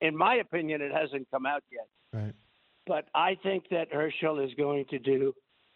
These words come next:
Speaker 1: really well. I think people are gonna say, "I'm going for Herschel."
Speaker 2: Hey, so, Mister President, what I'm wondering t-, is I see Maggie Haberman sits down with you for hours, has a best-selling book. Jonathan Karl,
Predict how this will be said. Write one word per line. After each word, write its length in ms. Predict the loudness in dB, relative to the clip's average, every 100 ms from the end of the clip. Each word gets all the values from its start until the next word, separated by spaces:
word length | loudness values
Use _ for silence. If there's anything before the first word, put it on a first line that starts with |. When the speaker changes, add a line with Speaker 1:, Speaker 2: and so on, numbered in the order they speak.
| _ _ 0
Speaker 1:
really 280 | 2 4 4
well. 200 | 4 4
I 120 | 4
think 180 | 2 2
people 240 | 2 2
are 40 | 0
gonna 140 | 0 2
say, 140 | 2
"I'm 140 | 4 4
going 240 | 2 2
for 120 | 0
Herschel." 460 | 0 0 -2 -6 -6 _ _ -2
Speaker 2:
Hey, 200 | 0 0 -2
so, 160 | 0
Mister 280 | 0 2 2
President, 460 | 4 4 4 2 0
what 160 | 2 4
I'm 140 | 4
wondering 380 | 4 4 4 2
t-, 160 | -2 -8
is 320 | -2 0 0 0
I 80 | 0
see 260 | 2 2 2
Maggie 380 | 2 2 4 4
Haberman 540 | 4 4 4 4 2
sits 220 | 2 0 2
down 140 | 2
with 80 | 4
you 120 | 2
for 140 | 4
hours, 360 | 6 6 6 4
has 160 | 0 2
a 40 |
best-selling 460 | 2 2 2 2 2
book. 220 | 0 2
Jonathan 380 | 2 2 2 2
Karl, 400 | 4 4 4